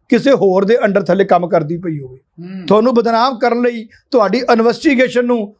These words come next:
Speaker 1: ਰੋਕਣ ਦੇ ਲਈ ਸਾਰਾ ਪੰਜਾਬ 'ਚ ਕੁਛ ਚੱਲ ਰਿਹਾ ਹੋ।
Speaker 2: ਮਤਲਬ ਕਹਿ ਸਕਦੇ ਹਾਂ ਕਿ ਪੰਜਾਬ ਦੇ ਵਿੱਚ ਜਿਹੜੇ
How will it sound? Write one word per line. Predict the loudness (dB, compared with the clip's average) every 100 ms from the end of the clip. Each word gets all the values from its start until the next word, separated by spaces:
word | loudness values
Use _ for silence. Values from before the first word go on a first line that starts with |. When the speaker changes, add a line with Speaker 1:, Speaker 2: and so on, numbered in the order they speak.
| -4
Speaker 1:
ਰੋਕਣ | 0 2 0 0 0
ਦੇ | 0
ਲਈ | -2 -2
ਸਾਰਾ | 0 0
ਪੰਜਾਬ | -2 -2 -2 -2 -2
'ਚ | -2 -2 -6 _
ਕੁਛ | -4 0
ਚੱਲ | 0 0
ਰਿਹਾ | 2 0
ਹੋ। | -2 -10 _ -20 _ -16
Speaker 2:
ਮਤਲਬ | -14 -10
ਕਹਿ | -6 -4
ਸਕਦੇ | -4 -6 -8
ਹਾਂ |
ਕਿ | -10
ਪੰਜਾਬ | -8 -2 -2 -2
ਦੇ |
ਵਿੱਚ | -6 -8
ਜਿਹੜੇ | -8 -8